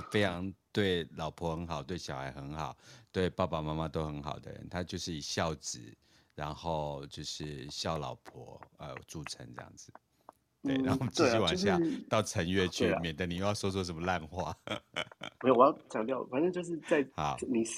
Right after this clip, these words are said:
Speaker 2: 该在什么环境就要做，做什么样子，就是你是家-，一个家里的一份子，你就有家庭的责任，那你是人家的孩子，你有孩子的责任。那如果你今天在一个欢乐场所，你就有欢乐场所的责任，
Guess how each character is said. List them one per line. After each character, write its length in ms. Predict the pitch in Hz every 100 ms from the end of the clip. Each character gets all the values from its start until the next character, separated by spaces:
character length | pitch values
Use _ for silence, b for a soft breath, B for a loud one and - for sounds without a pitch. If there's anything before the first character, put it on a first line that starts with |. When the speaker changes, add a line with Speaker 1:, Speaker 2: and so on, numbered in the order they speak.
| -
Speaker 2:
该 180 | 156 156
在 160 | 160
什 140 | - 107
么 100 | 95
环 160 | 101
境 160 | 107 101
就 80 | 104
要 140 | 98
做， 160 | 107 110
做 180 | 120
什 80 | 107
么 120 | 87
样 220 | 90 87 -
子， 100 | - - 110
就 60 |
是 60 | 107
你 160 | 104 95
是 420 | - 123 - - _ _
家-， 160 | - 113 -
一 60 |
个 100 | 113
家 200 | 104 107
里 60 | 104
的 140 | 90
一 40 | 92
份 200 | 98 87
子， 140 | - 101
你 100 | 90
就 300 | 95 92 92 - _
有 180 | 101 92
家 220 | - 104
庭 100 | 98
的 80 | 90
责 140 | -
任， 260 | 85 85 - -
那 100 | -
你 100 | 110
是 140 | 101 120
人 100 | 104
家 120 | 110
的 60 | 107
孩 160 | 87
子， 100 | 85
你 140 | 87 92
有 100 | 90
孩 160 | 90
子 120 | - 90
的 40 |
责 180 | - 71
任。 120 | 87 - b b b -
那 100 | 165
如 80 | 156
果 140 | 120
你 80 | 104
今 120 | 120
天 80 | 113
在 120 | 113
一 20 |
个 60 | 107
欢 180 | - 113
乐 140 | 104
场 180 | - 85
所， 200 | 90 - _ _
你 160 | 101
就 160 | 95 127
有 100 | 104
欢 180 | - 110
乐 100 | 107
场 180 | 80 82
所 160 | 92
的 60 | 90
责 160 | - -
任， 140 | -